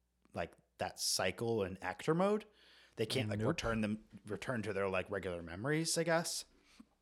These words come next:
Speaker 1: So
Speaker 2: It's gotta be sad. So, yeah, you know, um, <sighs> I love this show. I didn't know I would love it so much, but I do really love it. Um, we hope you love it too. Uh,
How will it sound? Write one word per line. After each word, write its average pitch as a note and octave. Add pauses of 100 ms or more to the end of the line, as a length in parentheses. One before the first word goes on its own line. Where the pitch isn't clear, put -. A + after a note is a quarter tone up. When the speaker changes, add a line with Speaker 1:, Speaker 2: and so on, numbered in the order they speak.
(1700)
Speaker 1:
So -
Speaker 2:
It's G2
gotta A3+
be F3+
sad. D#3
So, F3 (380)
yeah, A#3+ (120)
you G#3+
know, C4 (100)
um, A3+ (1500)
<sighs> -
I G3
love A#3+
this C#3+
show. C#3 (260)
I D#3+
didn't A#3
know G#3
I F#3+
would F3
love D#3+
it D#3
so C3+
much, A#2 (260)
but E3
I E3
do F#3
really D3
love F#2+
it. - (720)
Um, C#3
we D3+
hope E3+
you C3+
love A#2
it -
too. G#2+ (540)
Uh, D3+